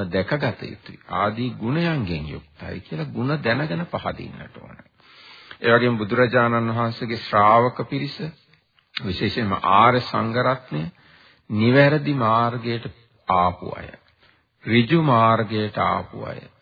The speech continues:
ඒ වගේම ආර්ය න්‍යාය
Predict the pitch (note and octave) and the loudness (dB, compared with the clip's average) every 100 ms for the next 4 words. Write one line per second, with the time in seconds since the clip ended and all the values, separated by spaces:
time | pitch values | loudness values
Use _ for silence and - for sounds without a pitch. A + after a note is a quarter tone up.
0 | _ _ _ _ _ - - G2 F#2 F#2+ | _ _ _ _ _ -10 -2 0 0 0
1 | F#2 F#2 F2 F2+ _ _ _ _ - F#2 | -2 -2 -4 -6 _ _ _ _ 2 6
2 | G#2+ B2+ B2+ A2 G2 G2+ A#2 C3 C#3 | 10 8 6 2 2 4 6 6 6